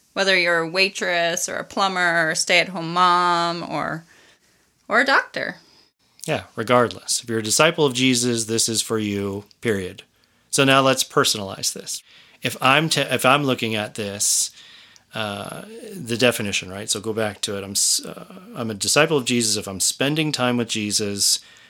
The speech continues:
Speaker 2: becoming more like him, and learning how to live my life from him. So my life, I'm a father of four, a husband, I'm a psychiatrist. How would Jesus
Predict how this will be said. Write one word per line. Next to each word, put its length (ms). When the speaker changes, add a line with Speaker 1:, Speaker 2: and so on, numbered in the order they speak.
Speaker 2:
becoming 560
more 240
like 320
him, 460
and 220
learning 300
how 180
to 60
live 260
my 180
life 300
from 220
him. 340
So 160
my 240
life, 520
I'm 300
a 460
father 280
of 80
four, 500
a 60
husband, 920
I'm 320
a 220
psychiatrist. 1160
How 300
would 240
Jesus 920